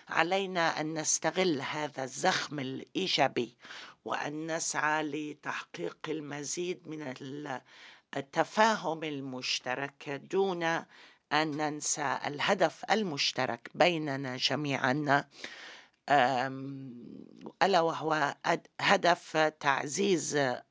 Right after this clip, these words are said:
مؤتمر نزع السلاح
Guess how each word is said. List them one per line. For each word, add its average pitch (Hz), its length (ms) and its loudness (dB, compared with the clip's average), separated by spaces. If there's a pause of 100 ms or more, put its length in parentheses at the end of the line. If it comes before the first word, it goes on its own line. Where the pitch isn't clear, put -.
(560)
مؤتمر 156 800 -2
نزع 147 380 -2
السلاح 131 640 -2